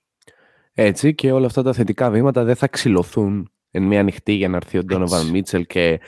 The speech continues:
Speaker 1: λίγο παραπάνω stardom στο Garden. Νομίζω ότι έχει πάρει το μάθημά της η Νέα, η Νέα Υόρκη από τέτοιες
Speaker 2: Μμμ.
Speaker 1: κινήσεις στο παρελθόν. Ε, εγώ αν έπρεπε να διαλέξω, πάω με τον Mitchell, ε,
Speaker 2: Μμμ.
Speaker 1: και η αλήθεια είναι
Speaker 2: Κι
Speaker 1: ότι
Speaker 2: εγώ.
Speaker 1: είναι ο οδηγός μου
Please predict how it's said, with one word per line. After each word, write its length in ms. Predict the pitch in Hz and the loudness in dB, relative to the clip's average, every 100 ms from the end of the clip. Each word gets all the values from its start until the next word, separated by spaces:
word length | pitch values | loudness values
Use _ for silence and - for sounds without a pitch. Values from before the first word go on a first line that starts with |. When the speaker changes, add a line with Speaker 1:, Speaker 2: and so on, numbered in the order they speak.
| - - | -20 -4
Speaker 1:
λίγο 260 | 101 101 | 0 0
παραπάνω 460 | 107 104 101 104 107 - | 0 -2 0 0 0 0
stardom 380 | 101 95 90 90 | 0 0 0 -2
στο 180 | - 87 | 0 -2
Garden. 400 | 85 87 82 120 151 - - _ | 0 0 0 -4 -4 -8 -20 _
Νομίζω 240 | 110 123 | -2 -2
ότι 240 | 113 123 - | 0 -2 0
έχει 200 | 120 - | -6 -2
πάρει 180 | 110 107 | -2 -2
το 100 | 85 | -4
μάθημά 420 | 76 - 71 71 | -4 -4 -6 -6
της 120 | - | -6
η 60 | 87 | -6
Νέα, 280 | 78 73 58 | -4 -4 -4
η 360 | 85 82 78 | -6 -4 -6
Νέα 180 | 82 82 | -4 -2
Υόρκη 560 | 76 78 69 - 67 73 | 0 -2 -4 -8 -10 -8
από 200 | 71 82 | -4 -2
τέτοιες 300 | 80 76 - | 0 -4 -6
Speaker 2:
Μμμ. 60 | 101 | -6
Speaker 1:
κινήσεις 260 | 76 73 | -4 -4
στο 120 | - | -4
παρελθόν. 600 | - 80 73 85 90 147 180 - - _ _ _ | -2 -2 -2 -6 -6 -6 -8 -20 -20 _ _ _
Ε, 280 | - 107 107 | -6 -2 -2
εγώ 240 | - 113 | -2 -2
αν 80 | 170 | -2
έπρεπε 220 | 185 196 | -2 0
να 80 | 170 | 0
διαλέξω, 420 | 139 139 160 - | 0 0 0 -4
πάω 160 | - 165 | -2 0
με 100 | 170 | 0
τον 180 | 139 117 | 0 0
Mitchell, 400 | 107 - 113 147 156 - - | -4 -2 0 0 -4 -10 -8
ε, 580 | 107 107 98 95 95 | -2 0 2 2 2
Speaker 2:
Μμμ. 80 | 92 | 0
Speaker 1:
και 120 | - | 0
η 20 | 113 | -2
αλήθεια 240 | 135 151 | 0 -2
είναι 80 | 151 | 0
Speaker 2:
Κι 140 | 135 | -2
Speaker 1:
ότι 100 | 123 | 0
Speaker 2:
εγώ. 100 | 139 131 | 0 0
Speaker 1:
είναι 220 | 135 151 | -2 0
ο 20 | |
οδηγός 420 | 147 127 123 151 | 0 0 0 0
μου 340 | 151 156 151 | 2 2 0